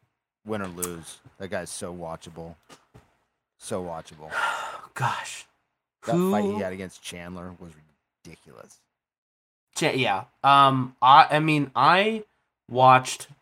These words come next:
Speaker 2: Justin Gaethje versus Tony Ferguson in, like, awe. It was incredible and, like, so sad at the same time. It was
Speaker 1: Yeah.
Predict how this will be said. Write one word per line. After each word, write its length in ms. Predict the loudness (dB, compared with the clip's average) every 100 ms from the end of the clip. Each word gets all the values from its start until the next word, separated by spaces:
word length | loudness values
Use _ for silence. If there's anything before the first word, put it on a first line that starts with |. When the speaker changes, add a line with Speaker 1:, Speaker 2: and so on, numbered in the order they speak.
| _
Speaker 2:
Justin 360 | -4 -4 -4 -4
Gaethje 580 | -2 -2 -2 -4 -6 -10
versus 800 | -10 -10 -8 -6 -4 -6 -10 -14 _ _ _ _ _ _ _
Tony 240 | -4 -2 -2
Ferguson 720 | -4 -4 -4 -6 -6 -8 -14 _ _ _
in, 480 | -6 -6 -6 -10 -14 _ _ -10
like, 480 | -6 -4 -4 -10 -20 _ _ _ _ _
awe. 400 | 4 6 4 0 -8 _ _ _ _
It 200 | -2 0
was 420 | 0 0 0 -4 -8 _ _ _ _ _ _ _ _ _ _ 0
incredible 1000 | 2 2 4 4 4 2 0 -2 -4 -8 -4
and, 280 | -2 -2
like, 300 | -2 -4 -6
so 680 | -6 -2 2 4 4 2 0 -6
sad 580 | -2 0 0 -2 -6 -12
at 120 | -12
the 100 | -8
same 280 | -6 -6 -6
time. 460 | -8 -8 -10 -14 -18 _ _ _ _ _ _ _ _ _ -4
It 160 | -2
was 260 | 0 -2 -2
Speaker 1:
Yeah. 240 | -6 -10